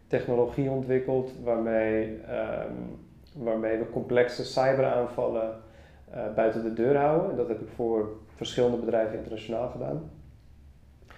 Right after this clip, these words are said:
En ik gaf leiding aan een groep die, die technologie ontwikkelde. Ehm,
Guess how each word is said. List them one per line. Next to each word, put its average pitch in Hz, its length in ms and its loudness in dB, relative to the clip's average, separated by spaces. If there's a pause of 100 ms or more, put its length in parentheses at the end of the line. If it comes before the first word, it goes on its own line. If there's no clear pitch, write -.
(200)
En - 80 -2
ik 120 80 -2
gaf 123 160 4
leiding 127 360 10
aan 120 80 6
een 120 80 4
groep 123 440 -2
die, 123 520 -8
die 127 140 -8
technologie 127 560 -4
ontwikkelde. 143 500 -4 (840)
Ehm, 120 720 4